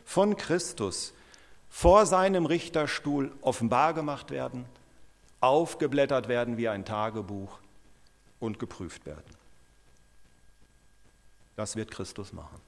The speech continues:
Und auch das verheimlicht uns Gott nicht, wie er das machen wird. Wie?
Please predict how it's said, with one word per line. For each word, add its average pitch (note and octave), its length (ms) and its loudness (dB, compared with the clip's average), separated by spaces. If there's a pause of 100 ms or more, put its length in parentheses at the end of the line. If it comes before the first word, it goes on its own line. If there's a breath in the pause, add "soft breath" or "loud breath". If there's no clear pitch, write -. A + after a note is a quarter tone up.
(120)
Und G#2+ 160 -8
auch A2 320 -2 (800 soft breath)
das C#3 260 0
verheimlicht C#3 680 0
uns A2 300 -6
Gott - 280 -4
nicht, G2 360 -12
wie A#2 300 -4
er F2 100 -4
das D#2 240 -10
machen D#2 340 -14
wird. - 280 -20 (1500)
Wie? A2+ 360 -4